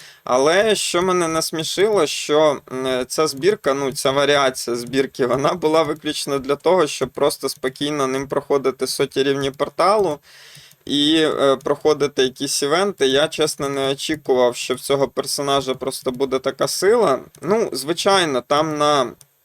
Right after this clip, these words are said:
е, Хелтайді, на сайті, е, є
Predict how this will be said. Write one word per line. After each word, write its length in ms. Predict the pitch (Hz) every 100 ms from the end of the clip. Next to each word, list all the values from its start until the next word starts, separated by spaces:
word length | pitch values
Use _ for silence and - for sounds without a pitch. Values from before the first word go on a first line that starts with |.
| _ _ _ _ _ -
е, 220 | 131 123
Хелтайді, 800 | 127 156 147 143 165 170 139 131
на 180 | 123 127
сайті, 640 | 131 147 160 156 135 123 123
е, 220 | 127 120 123
є 420 | 117 143 156 139